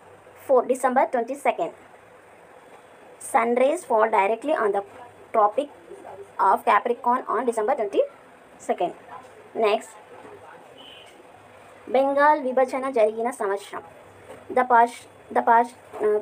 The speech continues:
partitions of Bengal happened in one, nineteen nought five. Next one,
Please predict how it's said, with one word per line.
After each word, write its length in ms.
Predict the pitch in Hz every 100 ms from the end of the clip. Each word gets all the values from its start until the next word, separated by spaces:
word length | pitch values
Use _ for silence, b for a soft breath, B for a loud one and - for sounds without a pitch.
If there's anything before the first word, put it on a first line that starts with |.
| -
partitions 840 | 220 240 269 277 - 262 269 285 -
of 140 | 202
Bengal 320 | 196 196 233
happened 500 | 285 226 196 220 240 -
in 220 | 208 214 622 - - - - - - - -
one, 320 | - 247 220
nineteen 360 | 208 233 247 330
nought 240 | 233 277 -
five. 200 | - - - - - - - - - - - - - - - - - - -
Next 280 | 254 330 -
one, 280 | 269 208